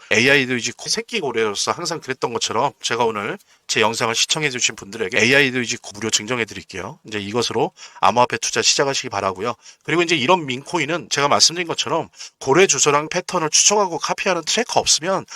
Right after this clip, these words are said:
재미를 보기 힘들어요. 그래서 안내해드린 대로 연락을 주시면 에이아이 도이지 코인 무료 증정과 함께 고래 주소를 알 수 있는 비공개 정보방, 그리고 이 주소를 가지고 일단 연습이라도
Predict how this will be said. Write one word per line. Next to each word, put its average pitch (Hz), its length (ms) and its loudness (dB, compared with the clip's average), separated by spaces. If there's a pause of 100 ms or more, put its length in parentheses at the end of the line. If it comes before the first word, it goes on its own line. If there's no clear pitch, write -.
(120)
재미를 147 300 2
보기 123 240 -8
힘들어요. 139 480 0 (360)
그래서 107 280 -6 (260)
안내해드린 139 580 2
대로 120 220 0
연락을 113 300 2
주시면 135 440 0 (280)
에이아이 131 360 4
도이지 123 280 -4
코인 165 500 -4
무료 123 220 -2
증정과 120 400 -4
함께 110 360 -2 (280)
고래 131 260 2
주소를 143 380 2
알 92 100 6
수 - 140 2
있는 113 280 -6
비공개 117 380 -2
정보방, 104 480 -2 (240)
그리고 120 340 -2
이 127 140 -6
주소를 127 380 2
가지고 110 440 0 (280)
일단 143 260 2
연습이라도 139 640 4